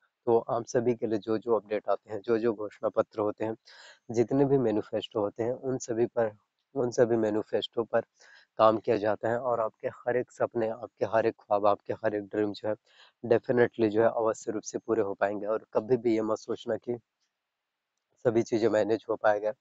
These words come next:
या फिर नहीं हो पाएगा, किस तरह से हम जो है सभी चीज़ों को ठीक कर पाएंगे या फिर नहीं कर पाएंगे, इन सभी चीज़ों के बारे में बिल्कुल मत सोचो। आपको सिर्फ अपने काम के बारे में सोचना है। तो जो भी स्टूडेंट जो मेहनत कर रहे हैं गवर्नमेंट जॉब्स के, उनके लिए भी एक लाख पोस्ट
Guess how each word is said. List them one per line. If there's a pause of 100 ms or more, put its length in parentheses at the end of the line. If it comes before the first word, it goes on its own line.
(500)
या
फिर
नहीं
हो
पाएगा,
किस
तरह
से
हम
जो
है
सभी
चीज़ों
को
ठीक
कर
पाएंगे (540)
या
फिर
नहीं
कर
पाएंगे,
इन
सभी
चीज़ों
के
बारे
में
बिल्कुल
मत
सोचो।
आपको
सिर्फ
अपने (680)
काम
के
बारे
में
सोचना
है। (360)
तो
जो
भी
स्टूडेंट
जो
मेहनत (120)
कर
रहे
हैं
गवर्नमेंट
जॉब्स
के,
उनके
लिए
भी
एक
लाख (120)
पोस्ट